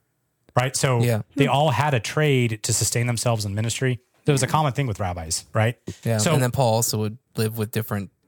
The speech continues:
Speaker 2: disciples as he traveled. Like, he would kind of bounce between his disciples
Speaker 1: Well, th-, there
Speaker 2: as
Speaker 1: was,
Speaker 2: well.
Speaker 1: there was an expectation. If you weren't a rabbi,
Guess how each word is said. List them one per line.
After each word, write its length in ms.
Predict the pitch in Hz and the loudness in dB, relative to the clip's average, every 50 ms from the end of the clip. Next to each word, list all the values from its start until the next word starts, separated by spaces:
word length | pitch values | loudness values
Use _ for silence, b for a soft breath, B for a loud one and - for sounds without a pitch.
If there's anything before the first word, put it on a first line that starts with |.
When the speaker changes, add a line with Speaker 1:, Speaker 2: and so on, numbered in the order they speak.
| - 123 | -8 -6
Speaker 2:
disciples 540 | 123 117 - 110 120 - - 87 - - | -2 0 2 0 0 0 -4 -6 -6 -6
as 220 | - - 117 110 113 | -4 -4 -4 -4 -4
he 100 | 98 98 | -6 -8
traveled. 460 | - - 107 107 117 - - 120 123 - _ _ _ _ _ _ _ | -4 -2 -2 -2 -2 -4 -8 -12 -14 -18 _ _ _ _ _ _ _
Like, 120 | 101 104 | -12 -8
he 80 | - 110 | -4 -4
would 120 | 104 101 | -6 -4
kind 140 | - 113 107 | -4 -6 -6
of 80 | 101 104 | -6 -6
bounce 220 | 110 107 110 - | -6 -8 -8 -8
between 300 | - 117 - - 104 104 | -10 -10 -8 -8 -8 -8
his 120 | 107 - - | -8 -10 -10
disciples 240 | 127 - - 107 | -10 -8 -4 0
Speaker 1:
Well, 100 | 143 139 123 | 0 0 0
th-, 120 | 135 135 | 0 0
there 100 | 127 143 | 2 2
Speaker 2:
as 40 | 143 | 2
Speaker 1:
was, 60 | 143 - | 2 2
Speaker 2:
well. 40 | - | 2
Speaker 1:
there 80 | 135 | 2
was 120 | 139 135 123 | 2 2 0
an 80 | 127 | 0
expectation. 1000 | 127 127 - - 139 123 104 - - 127 123 - - 143 135 135 139 143 131 123 _ _ _ _ _ _ _ _ _ _ _ _ _ _ _ _ _ _ _ _ _ _ _ _ _ - | 0 0 0 0 -2 -2 0 0 0 0 0 0 0 0 0 0 -2 -6 -8 -12 _ _ _ _ _ _ _ _ _ _ _ _ _ _ _ _ _ _ _ _ _ _ _ _ _ -2
If 140 | 117 - | -2 -2
you 100 | 120 110 101 | -2 -6 -4
weren't 200 | 95 110 113 120 | -2 -2 -2 0
a 60 | 123 | 0
rabbi, 560 | 127 131 131 131 131 135 135 139 143 151 143 | 0 2 0 2 2 2 2 2 0 -2 -4